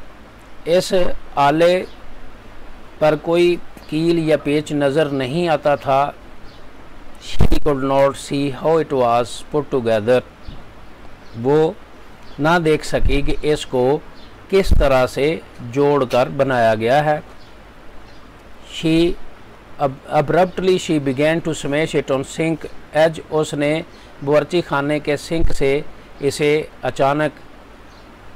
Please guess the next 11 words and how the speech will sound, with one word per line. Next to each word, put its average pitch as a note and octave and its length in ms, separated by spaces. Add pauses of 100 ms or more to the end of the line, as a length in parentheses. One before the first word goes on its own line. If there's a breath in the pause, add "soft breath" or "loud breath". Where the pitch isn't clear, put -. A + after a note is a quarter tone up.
(560)
पटखना E3 460
शुरू E3+ 220
कर D#3+ 180
दिया। D#3+ 380 (3750)
It D#3 100
harder C#3+ 440
and D#3 200
harder, C#3+ 400
ज़ोर D#3 340
ज़ोर C#3+ 240
से, C#3 380